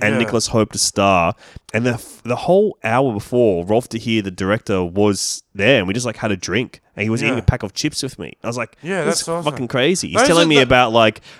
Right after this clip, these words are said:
Speaker 1: all these things that he's working on, and,
Speaker 2: Yeah.
Speaker 1: like, talking about his career, and I was like, "This is
Speaker 2: And those events are
Speaker 1: a
Speaker 2: cool,
Speaker 1: dream."
Speaker 2: right? Because, um, you know how, like, before I'm talking about comparing different things,
Speaker 1: Mm.
Speaker 2: right? And,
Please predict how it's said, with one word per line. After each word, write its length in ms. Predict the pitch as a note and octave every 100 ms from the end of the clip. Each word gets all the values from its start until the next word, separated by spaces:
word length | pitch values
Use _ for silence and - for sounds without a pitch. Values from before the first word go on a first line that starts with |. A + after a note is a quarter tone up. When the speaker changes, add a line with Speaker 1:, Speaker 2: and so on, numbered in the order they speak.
| -
Speaker 1:
all 180 | B2+ C#3
these 200 | A#2+ -
things 180 | C3+ C#3+
that 60 |
he's 160 | C3+ A2
working 480 | G#2+ A#2 B2 B2 B2
on, 200 | B2 B2+
and, 80 | A#2
Speaker 2:
Yeah. 60 | B2+
Speaker 1:
like, 100 | A2+
talking 220 | A#2 A#2+
about 80 | G#2+
his 140 | A2
career, 520 | - G2+ G2 G#2 B2+ -
and 100 | A#2
I 20 |
was 80 | A#2+
like, 120 | A2+ _
"This 240 | D#3+ -
is 260 | D3+ A#2+ G#2
Speaker 2:
And 120 | F#3
those 240 | G#3+ B3+ C4
events 380 | A3 A3 G3+ -
are 60 |
Speaker 1:
a 40 | G#2
Speaker 2:
cool, 140 | E3+
Speaker 1:
dream." 280 | E3+ D#3 D#3
Speaker 2:
right? 240 | B2+ C3+
Because, 640 | C#3 - E3+ D#3+ C3+ - _ _ _ _ _ _ -
um, 680 | C#3+ C#3 C3+ C3 B2 A#2+ - -
you 100 | G#3
know 80 | G#3+
how, 160 | D#3+
like, 140 | C3+ A#2+
before 280 | B2+ D3 B2+
I'm 100 | A#2
talking 140 | B2+
about 280 | A#2+ A#2 _
comparing 480 | C3 A2+ B2 A#2+ A2
different 360 | A2 - A2+ G#2
things, 280 | A#2+ G2+
Speaker 1:
Mm. 80 | F#2+ G#2+
Speaker 2:
right? 140 | A2
And, 220 | A#2 A#2